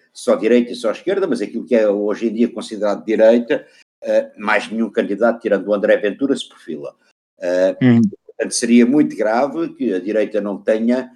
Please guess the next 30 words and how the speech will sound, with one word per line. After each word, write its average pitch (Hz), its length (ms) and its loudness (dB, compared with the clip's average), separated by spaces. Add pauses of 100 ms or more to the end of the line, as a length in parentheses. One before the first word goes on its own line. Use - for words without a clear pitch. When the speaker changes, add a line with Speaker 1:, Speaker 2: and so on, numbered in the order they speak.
(300)
Speaker 1:
eh, 92 400 -2
nenhum 117 240 0
candidato 113 680 0
preparado 117 680 0 (240)
em 113 120 2
alternativa 113 1000 0 (140)
à 220 140 -2
não 240 160 0
candidatura 120 680 -2
do 117 180 -2
Marcelo 107 320 -2
Rebelo 104 200 -4
de - 80 -12
Sousa. - 340 -8 (600)
Eh, 98 160 2
Speaker 2:
Certo. 120 160 4
Speaker 1:
mais 117 240 2
grave 131 320 4
ainda, 139 480 2 (240)
mais 101 280 -6
grave 110 380 -2
ainda, 151 580 -2 (960)
ah, 87 540 -4
e 110 80 -8
permitam-me 113 680 -4
<laughs> - 40 -20
discordar, 113 800 0 (420)
ah, 107 520 2 (120)
a 110 80 -2
alternativa 120 920 0